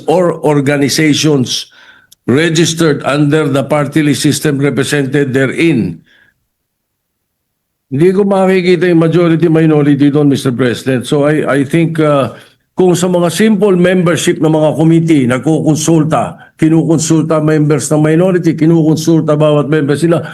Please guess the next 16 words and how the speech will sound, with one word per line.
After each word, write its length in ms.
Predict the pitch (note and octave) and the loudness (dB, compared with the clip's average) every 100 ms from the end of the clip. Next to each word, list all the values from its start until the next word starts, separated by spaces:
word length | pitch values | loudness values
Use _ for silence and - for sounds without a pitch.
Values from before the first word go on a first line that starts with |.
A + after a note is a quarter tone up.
| - - | -14 -4
bakit 400 | G3+ A3 A3+ G#3+ | -2 0 -2 0
hindi 240 | A3 G#3+ | 0 2
sa 160 | G3 G#3+ | 2 0
napaka-importanting 1120 | G#3+ G3+ G3 G#3 F#3 G3+ G3 G3 F#3 G3 F#3 | 0 -2 -2 -2 0 -2 -2 -2 0 0 2
body 320 | F3+ E3+ G3 | 2 2 2
like 240 | F3 E3+ D3 | 2 2 -2
the 80 | D#3 | 0
Commission 400 | D#3+ E3 E3 E3 | 2 2 2 2
on 100 | E3 | 2
Appointments? 560 | E3 A3 C4+ F3+ A#2 - _ _ _ _ _ | 2 0 0 -2 -4 -12 _ _ _ _ _
Ba't 160 | C#3 C#3+ | -4 0
hindi 240 | F3+ F3 | 2 2
makakonsulta? 960 | F3 E3+ E3 D#3+ G#3+ A#3 C#3+ - - - | 2 0 0 0 0 0 -4 -4 -16 -6
The 80 | D3+ | -4
President 480 | E3+ E3+ B2 E3 D#3 | -2 -2 -2 -2 0
pro, 240 | E3 - | -2 -4